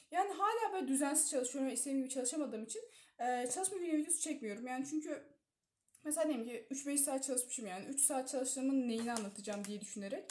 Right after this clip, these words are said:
Ama bundan sonra inşallah daha iyi çalışacağım. Çünkü kendi isteğimle, e, daha önce bahsetmiştim bizim kursta hani herkesin bir koçu oluyor falan diye.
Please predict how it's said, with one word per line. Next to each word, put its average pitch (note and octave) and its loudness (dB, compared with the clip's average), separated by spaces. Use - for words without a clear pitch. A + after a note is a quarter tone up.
Ama D#4+ 0
bundan F4 2
sonra F4 0
inşallah D#4+ 0
daha B3+ 6
iyi C4+ 2
çalışacağım. C4 -2
Çünkü C#4+ 2
kendi C#4 0
isteğimle, C4+ 2
e, G#3+ 4
daha A#3+ 2
önce B3+ 0
bahsetmiştim B3+ 2
bizim A#3+ 0
kursta A#3 0
hani G#3+ -4
herkesin A3+ -4
bir A3 -6
koçu A3 -6
oluyor G3+ -4
falan G3+ -4
diye. D#4 -4